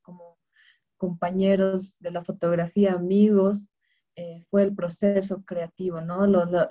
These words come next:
todos los jueves que nos reuníamos en, en, en Nico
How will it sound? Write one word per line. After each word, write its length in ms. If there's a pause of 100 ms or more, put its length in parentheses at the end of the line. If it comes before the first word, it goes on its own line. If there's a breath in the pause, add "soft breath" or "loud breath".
(160)
todos 200
los 280
jueves 500
que 120
nos 220
reuníamos 840 (480)
en, 300
en, 500 (320)
en 220
Nico 580